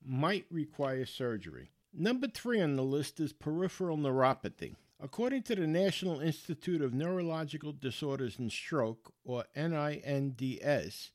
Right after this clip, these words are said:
peripheral neuropathy refers to damage to the person's peripheral nervous system.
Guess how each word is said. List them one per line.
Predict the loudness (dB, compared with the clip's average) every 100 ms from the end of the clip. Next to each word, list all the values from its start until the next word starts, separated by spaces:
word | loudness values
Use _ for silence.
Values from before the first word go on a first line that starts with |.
| -2
peripheral | 2 2 2 -2 2
neuropathy | 2 2 0 -2 -6 -2 -2 0
refers | -2 -4 -4 -4
to | -4 -8
damage | -2 0 2 0 -4 -6
to | -8
the |
person's | -6 -2 -2 -2 -6
peripheral | -6 -4 -2 0 -2 -2 -2
nervous | 0 0 -2 -4 -8
system. | -10 -12 -12 -16